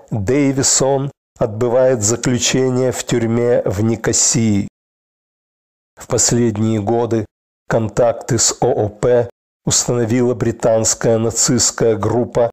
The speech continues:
«Национальный фронт». Результатом этих контактов стало создание совместной организации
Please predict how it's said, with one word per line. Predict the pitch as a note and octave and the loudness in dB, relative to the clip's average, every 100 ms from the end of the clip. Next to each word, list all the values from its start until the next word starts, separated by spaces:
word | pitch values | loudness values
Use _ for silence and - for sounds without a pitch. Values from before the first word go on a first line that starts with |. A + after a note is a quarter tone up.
| _ _ | _ _
«Национальный | A#2+ A#2 - A#2+ A2+ A#2+ A#2+ A#2 A2+ | -4 -2 0 2 2 2 2 2 0
фронт». | - A2 A2+ A#2+ A#2+ - - _ _ _ _ - | -2 -2 0 0 0 -6 -14 _ _ _ _ -4
Результатом | B2 A2+ G#2+ C3 A2+ C3+ A#2 | 0 0 0 0 0 0 -2
этих | A#2 A#2 - | -2 -4 -2
контактов | A#2 G#2+ - A#2 - - A2 | -4 -2 0 0 0 -2 -2
стало | - B2+ A#2 A2+ | -2 2 2 2
создание | - A2+ G2 G2 A#2 A2+ A2+ | 0 -2 -2 0 2 2 0
совместной | G#2 B2 G2+ A#2 B2 - - C3 | 0 0 0 0 2 0 0 -2
организации | - A2+ A#2 A#2 G#2 B2 B2 - - B2 | -2 -2 -2 -2 0 2 0 0 0 0